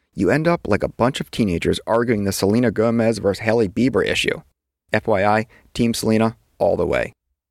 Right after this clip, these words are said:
And if you think that topic is a waste of time, then I promise you, discussing politics in the office is a subject that will make the great Bieber debate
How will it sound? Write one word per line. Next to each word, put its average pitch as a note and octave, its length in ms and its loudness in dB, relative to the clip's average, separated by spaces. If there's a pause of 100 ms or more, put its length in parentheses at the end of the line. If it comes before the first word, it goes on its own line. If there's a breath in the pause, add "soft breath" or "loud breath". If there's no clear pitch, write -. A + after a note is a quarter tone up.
(340)
And C3 140 0
if D3 100 0
you F3 140 2
think F3+ 240 -2
that A2 380 0
topic - 320 0
is E2+ 120 0
a D#2 60 2
waste D#2+ 220 0
of - 80 -8
time, E2+ 320 0 (380)
then C#3+ 100 -2
I E3 80 2
promise C#3+ 480 -2
you, - 180 -6 (160)
discussing D#3 460 0
politics C#3 460 -2
in B2+ 60 2
the G#2 80 2
office B2 380 0
is G#2+ 140 -2
a G2 80 2
subject C#3+ 400 -2
that A2 80 2
will G2+ 80 2
make G#2 240 0
the - 100 -4
great - 380 -2
Bieber C#3+ 240 2
debate F#2 340 0